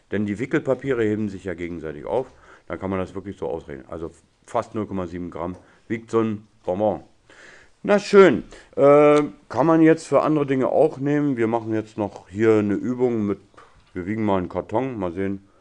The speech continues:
wie schwer das Biest ist. Aber das lässt sich in anderen Videos dann auch nochmal nachvollziehen. Äh,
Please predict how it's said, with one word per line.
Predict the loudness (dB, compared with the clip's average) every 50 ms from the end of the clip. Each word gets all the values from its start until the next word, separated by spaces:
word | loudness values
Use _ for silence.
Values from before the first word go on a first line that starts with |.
| _ -18
wie | -18 -18
schwer | -10 -4 -2 -2 0
das | -2 -4 -6
Biest | -6 -8 -8 -8 -8 -6
ist. | -6 -6 -6 -6 _ _ _ _ _ _ _ _ -6
Aber | -2 -2 -2 0 0 -2 -2
das | -2 -6 -4 -2
lässt | -2 -2 -2
sich | -2 -2
in | -2 -2
anderen | -2 -4 -4 -4 -4 -4
Videos | -2 -2 -2 -4 -4 -8
dann | -10 -8
auch | -8 -10 -10
nochmal | -10 -12 -10 -10 -10 -10
nachvollziehen. | -10 -12 -14 _ -16 -16 -16 -16 _ -20 -20 -20 _ _ _ _ _ -20 -20 _ _ _ _ _ -20 -14 -6
Äh, | -4 0 0 0 0